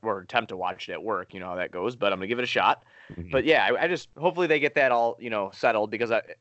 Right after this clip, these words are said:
Speaker 1: I, the north side of town, shout out Ron and Juice and all those guys, but north side of town, I believe they're showing every, uh,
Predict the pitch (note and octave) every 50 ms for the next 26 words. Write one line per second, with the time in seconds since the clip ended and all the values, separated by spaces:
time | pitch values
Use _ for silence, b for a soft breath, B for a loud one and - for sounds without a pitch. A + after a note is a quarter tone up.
0 | _ - - - - _ _ B2 C#3+ C#3 C#3+ D#3 E3 F3+ F#3 E3+ - E3+ C#3 C3
1 | B2 A#2 - - B2+ B2 B2 A#2+ A#2+ - - B2+ B2+ B2 B2 - G#2+ A#2 A#2 A#2
2 | A2+ A2+ A2+ A2 G2+ G#2 A2 G#2 - A2 G#2 G2+ G#2+ G#2 G#2 G2+ G#2+ G#2+ G#2 G#2
3 | G2+ G#2+ G2+ G2 B2 D3 D#3 - - C#3 B2 A2+ A2+ C3+ A2+ A2 A2 G#2+ G#2+ C3+
4 | D#3+ D3+ B2 C3 D3+ D3+ C3 B2 - - - C#3 C3 - _ - C3 A#2+ A2+ A2+
5 | A2 A2 A2 G#2 G#2+ G#2 G#2 G#2 G2+ - - -